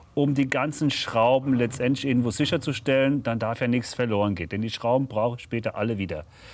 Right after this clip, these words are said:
Das Schlagbrett wird abgemacht. Bevor ich das mache, jedoch nehme ich einen dreizehner Schlüssel und ein paar Gabelschlüssel, Schraubenzieher, Schlitz und mache natürlich die Potti-Knöpfe ab.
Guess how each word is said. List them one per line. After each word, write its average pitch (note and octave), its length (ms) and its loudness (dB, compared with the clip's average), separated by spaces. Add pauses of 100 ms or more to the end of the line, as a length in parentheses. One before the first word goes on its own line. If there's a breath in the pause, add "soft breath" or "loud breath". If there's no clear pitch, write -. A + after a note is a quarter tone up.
(480 loud breath)
Das C3+ 160 0
Schlagbrett F#3 640 -2
wird C#3+ 220 -2
abgemacht. E3 640 -2 (100)
Bevor D3 440 2
ich C#3+ 80 -2
das C3 260 -2
mache, C#3+ 240 0
jedoch C3+ 440 0
nehme A#2+ 200 2
ich - 80 -6
einen A#2+ 80 -4
dreizehner A2+ 480 0
Schlüssel D#3 480 0
und B2 160 -4
ein A2+ 60 -4
paar G#2 160 -4
Gabelschlüssel, C3 720 0
Schraubenzieher, C3 920 2 (240 loud breath)
Schlitz - 580 -2 (680 loud breath)
und C3 240 2
mache B2 240 2
natürlich B2+ 360 0
die G#2 120 -4
Potti-Knöpfe F3 1000 -2
ab. - 320 -2